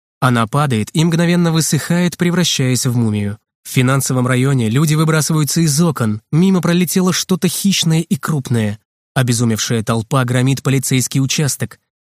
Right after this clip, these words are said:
Не получалось выделить какую-то одну проблему.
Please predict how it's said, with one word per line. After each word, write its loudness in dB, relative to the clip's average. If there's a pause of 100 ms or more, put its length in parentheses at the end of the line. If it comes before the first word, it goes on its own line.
(100)
Не 2
получалось 0
выделить 0
какую-то 0
одну 2
проблему. -2